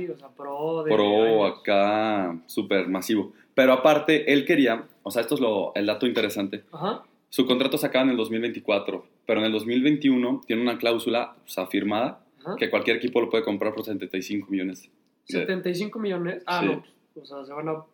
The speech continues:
Speaker 1: juntar todos
Speaker 2: Todos.
Speaker 1: los equipos del mundo.
Speaker 2: Todo el mundo va a tirarle. Y ya yo creo que el que le ofrezca más varo o más oportunidades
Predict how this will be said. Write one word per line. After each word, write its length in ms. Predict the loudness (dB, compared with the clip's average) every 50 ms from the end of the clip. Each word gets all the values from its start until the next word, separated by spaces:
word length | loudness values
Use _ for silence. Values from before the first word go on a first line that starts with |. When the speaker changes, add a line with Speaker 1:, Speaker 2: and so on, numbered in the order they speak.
| _ _ _
Speaker 1:
juntar 400 | -14 -12 -10 -8 -8 -8 -8 -6
todos 180 | -4 -2 0 4
Speaker 2:
Todos. 160 | 6 6 6 6
Speaker 1:
los 60 | 4 2
equipos 140 | -4 -8 -12
del 100 | -12 -12
mundo. 200 | -12 -12 -6 0
Speaker 2:
Todo 160 | 2 4 4
el 60 | 4 4
mundo 160 | 2 2 2
va 80 | 2 2
a 80 | 0
tirarle. 420 | 0 0 0 0 0 0 -4 -6 -8 _ _ _ -10 -6
Y 160 | -4 -2 0
ya 200 | 2 2 2 2
yo 220 | 2 0 0 0
creo 140 | 0 -2 0
que 100 | 0 0
el 200 | 0 0 -2 -4 -8 _
que 100 | -2 0
le 120 | 0 0
ofrezca 340 | 0 -2 -4 -2 -2 -2 -2
más 200 | 0 0 0 0
varo 260 | 0 0 2 2 2
o 180 | 2 0 0 0
más 180 | -2 -4 -4 -6
oportunidades 800 | -8 -8 -8 -6 -4 -2 0 0 0 0 0 -2 -4 -8 -16